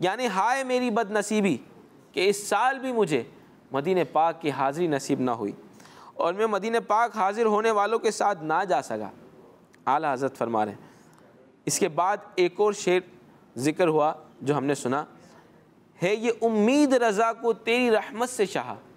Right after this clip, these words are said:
है ये उम्मीद रज़ा को तेरी रहमत से शाह।" यहाँ पर आला हज़रत रहमतुल्लाहि ताला अलैह अपना तखल्लुस इस्तेमाल कर रहे हैं, "है ये उम्मीद रज़ा को तेरी रहमत से शाह,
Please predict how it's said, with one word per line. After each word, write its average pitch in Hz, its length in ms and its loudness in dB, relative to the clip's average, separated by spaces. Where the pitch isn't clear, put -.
है 160 80 2
ये 190 80 0
उम्मीद 175 640 0
रज़ा 147 380 0
को 208 260 2
तेरी 240 400 0
रहमत 240 380 0
से 254 200 -2
शाह।" 156 280 -2
यहाँ 156 200 2
पर 214 400 -2
आला 180 260 2
हज़रत 170 280 -6
रहमतुल्लाहि 170 540 0
ताला 143 300 0
अलैह 147 200 0
अपना 175 280 -2
तखल्लुस 190 600 -6
इस्तेमाल 156 420 0
कर 139 180 -2
रहे 135 120 0
हैं, 165 160 -6
"है 156 100 0
ये 202 120 2
उम्मीद 202 600 2
रज़ा 160 360 0
को 180 220 -4
तेरी 208 240 2
रहमत 190 460 -2
से - 260 -2
शाह, 175 540 -2